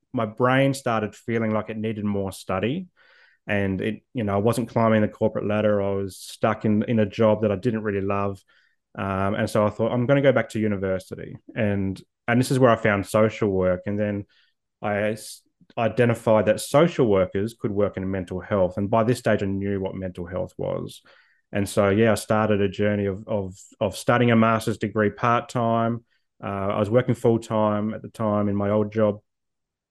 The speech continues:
We had two kids. We had, so we had the kids in this period as well, and, and, and covid. And, and then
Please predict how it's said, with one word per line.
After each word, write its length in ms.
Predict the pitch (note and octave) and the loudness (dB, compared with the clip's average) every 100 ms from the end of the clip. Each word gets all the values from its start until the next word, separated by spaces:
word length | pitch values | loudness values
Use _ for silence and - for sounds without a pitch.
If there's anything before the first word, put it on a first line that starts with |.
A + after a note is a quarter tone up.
| _ | _
We 100 | B2+ | 2
had 140 | A#2 - | 2 2
two 220 | C#3 C3 | 0 0
kids. 340 | - D3+ D#3+ | 0 -2 -2
We 120 | A2 G#2+ | 0 0
had, 140 | G#2+ | 0
so 100 | A2 | -2
we 100 | G#2+ | -2
had 120 | B2 | -4
the 60 | A#2+ | -6
kids 360 | - C3+ C3 | -4 -6 -2
in 80 | A2 | -2
this 160 | A2+ - | -2 -4
period 400 | - A#2 A2 G#2 | -4 0 2 2
as 120 | G2+ | 0
well, 360 | G#2+ A2 A2 G#2 | 0 2 2 0
and, 180 | G#2 | -2
and, 340 | A#2 A2 G#2+ G#2 _ _ - | -4 -4 -4 -6 _ _ -6
and 200 | A#2 A#2 | -2 0
covid. 480 | - A#2+ D3 B2+ G#2 | 2 6 6 6 4
And, 220 | G2+ A2 | 2 -2
and 180 | B2+ A2+ | -4 -2
then 340 | B2+ A#2 G#2+ | 0 0 -2